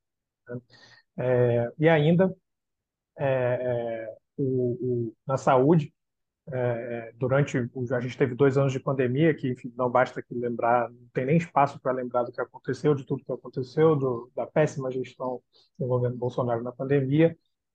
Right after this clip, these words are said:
é, mas, é, é, é, também há, há de se lembrar o,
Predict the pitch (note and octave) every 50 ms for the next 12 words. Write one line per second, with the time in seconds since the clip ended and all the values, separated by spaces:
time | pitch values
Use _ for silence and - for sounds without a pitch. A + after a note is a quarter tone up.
0 | _ - - C3+ C3 B2+ B2+ B2+ B2+ B2 A#2+ A#2+ A#2 A#2 A2+ A2+ A2+ A2 - -
1 | _ _ _ _ _ _ _ _ _ _ _ - C#3 C3+ C3 C3 C#3 C3+ C3+ C3
2 | B2+ B2 A#2+ A#2 A2+ - - - - - - C#3 B2+ B2 A#2+ A#2+ - B2+ B2 A#2+
3 | A#2 A2+ A2+ - B2+ B2 A#2+ A2+ - _ _ _ _ _ _ - D3 C3 A#2+ C3+
4 | C#3 D3 D3 C#3 B2+ A#2+ - _ _ - C#3+ C3 - D3 C#3+ C3+ - - - D3
5 | C#3 C3+ C3 A#2+ C3 C3 C3 C#3+ C#3+ C#3+ C#3